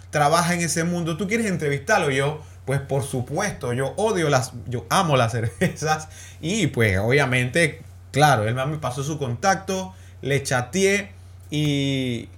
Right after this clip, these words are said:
entrevistar a, a este señor fue bastante complicado porque es una persona muy ocupada. Entonces hubo varios días de, de este día, después yo me ocupé y él se ocupó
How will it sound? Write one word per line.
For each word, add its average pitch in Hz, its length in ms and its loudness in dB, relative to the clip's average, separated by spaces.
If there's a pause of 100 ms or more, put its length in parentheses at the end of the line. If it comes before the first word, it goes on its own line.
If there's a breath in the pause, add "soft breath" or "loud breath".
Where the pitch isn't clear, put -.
(140)
entrevistar 139 680 2
a, 160 360 2
a 147 60 2
este 156 180 -2
señor 180 440 -2
fue 180 340 0
bastante 165 400 -2
complicado 151 420 -2
porque 120 380 -2
es 139 60 0
una 160 140 -2
persona 143 280 -2
muy 160 140 0
ocupada. 131 560 2 (300 loud breath)
Entonces 160 420 -4 (140)
hubo 190 440 2
varios 208 540 2
días 196 280 2
de, 143 360 0 (260 loud breath)
de 131 220 0
este 156 240 4
día, 180 600 4 (160 loud breath)
después 147 360 2
yo 165 100 2
me 170 100 -2
ocupé 170 640 2
y 147 100 -2
él 156 100 0
se 160 100 -6
ocupó 160 560 0